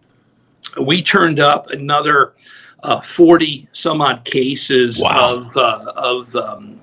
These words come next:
Speaker 1: sexual misconduct, bringing the, bringing the numbers, uh, into the sixty plus category, where, uh, I was able to, uh, and I have it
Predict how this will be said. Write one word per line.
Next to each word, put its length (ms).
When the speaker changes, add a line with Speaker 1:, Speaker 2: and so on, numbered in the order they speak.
Speaker 1:
sexual 440
misconduct, 880
bringing 500
the, 100
bringing 440
the 80
numbers, 680
uh, 200
into 320
the 240
sixty 640
plus 340
category, 800
where, 580
uh, 220
I 160
was 200
able 360
to, 500
uh, 180
and 140
I 80
have 180
it 140